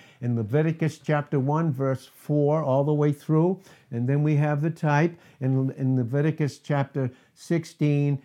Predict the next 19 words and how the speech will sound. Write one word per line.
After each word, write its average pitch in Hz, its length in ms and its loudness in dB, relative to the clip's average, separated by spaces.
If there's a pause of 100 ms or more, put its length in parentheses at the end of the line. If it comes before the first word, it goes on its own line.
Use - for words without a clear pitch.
(120)
those 131 200 0
first 147 400 -4
seven 151 360 0
to 139 100 -4
ten 143 340 -2
verses 127 500 -4
right 135 420 0
there 143 160 2
make 127 280 0
it - 140 -10
crystal - 760 -2
clear 175 460 0
in 123 80 0
the 123 80 0
two 147 240 -2
types. 135 420 -4
The 117 100 -6
Lord's 143 460 2
lot, 156 560 -2